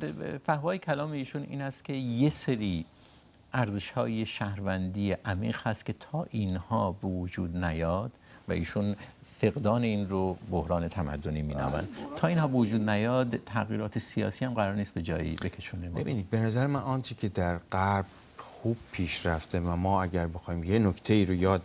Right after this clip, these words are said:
Speaker 3: بگیریم اون هست، این است که حوزه‌های مختلف زندگی اجتماعی مستقل. فرض بفرمایید که در
Speaker 1: این چیزی که ایشون اتفاقاً انکار می‌کنه، میگه نگاه هگلی به ما میگه که مستقل نیست، بلکه یک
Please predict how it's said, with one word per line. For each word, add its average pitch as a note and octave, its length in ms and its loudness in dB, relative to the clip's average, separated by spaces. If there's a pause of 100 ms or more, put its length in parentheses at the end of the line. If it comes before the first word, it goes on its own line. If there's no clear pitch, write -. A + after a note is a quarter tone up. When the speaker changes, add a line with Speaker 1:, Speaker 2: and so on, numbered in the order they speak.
Speaker 3:
بگیریم F2 420 -2
اون G2 140 2
هست، F2+ 400 -2
این B2+ 140 0
است A2+ 120 -6
که A#2 80 0
حوزه‌های G#2 720 4
مختلف F#2+ 540 0
زندگی F#2 500 0
اجتماعی F#2+ 560 -2 (280)
مستقل. F#2+ 440 0 (640)
فرض C#3 220 4
بفرمایید A2 480 0
که F#2+ 100 -6
در F#2+ 200 4 (320)
Speaker 1:
این D3+ 120 4
چیزی D#3 240 2
که D3+ 120 2
ایشون C3 260 2
اتفاقاً G#2+ 320 2
انکار A2 400 4
می‌کنه، F2+ 300 0
میگه G2+ 240 2
نگاه A#2+ 520 4
هگلی G2+ 480 2
به G#2+ 120 2
ما G2 160 2
میگه G2+ 240 0
که A2+ 120 -4
مستقل F#2+ 420 0
نیست، G#2 200 -2
بلکه G2 260 2
یک G2 140 2